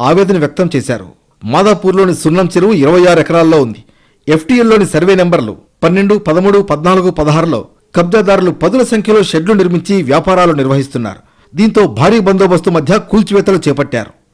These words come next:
హైడ్రా అధికారులతో బాధితులు వాదనకు దిగారు. మాదాపూర్ సున్నం చెరువు దగ్గర కూల్చివేతల్ని అడ్డుకోవడానికి యత్నించారు.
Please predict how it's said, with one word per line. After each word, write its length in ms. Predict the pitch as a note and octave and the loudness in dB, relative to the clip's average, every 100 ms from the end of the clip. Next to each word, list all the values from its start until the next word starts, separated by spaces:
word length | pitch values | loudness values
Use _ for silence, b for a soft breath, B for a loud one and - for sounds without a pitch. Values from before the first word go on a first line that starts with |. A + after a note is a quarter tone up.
| _ _ | _ _
హైడ్రా 340 | - F#3 F#3+ G#3+ | -2 0 4 4
అధికారులతో 600 | E3+ F3 F#3 F3 E3+ G#3+ | 2 2 2 2 2 0
బాధితులు 480 | C3 D#3 F3+ F#3+ | 2 0 0 0
వాదనకు 360 | C#3+ B2+ E3+ D#3 | 2 2 0 0
దిగారు. 300 | A#2+ A2+ G#2 _ _ _ _ | -4 -6 -8 _ _ _ _
మాదాపూర్ 500 | G#2 D3+ A3 A#3 A#3 | -6 -2 -2 0 -2
సున్నం 280 | G3+ E3 G3+ | -2 0 0
చెరువు 220 | G#3+ G#3+ | 0 0
దగ్గర 240 | G3+ F#3+ G3+ | 2 2 0
కూల్చివేతల్ని 640 | G3 G3 G#3+ G3+ G3 F#3+ | 0 -4 0 -2 0 0
అడ్డుకోవడానికి 520 | C#3+ D#3+ F#3+ F3 E3 | -2 0 0 0 0
యత్నించారు. 480 | C3+ - D#3 C3+ A2 | -4 -4 -4 -4 -6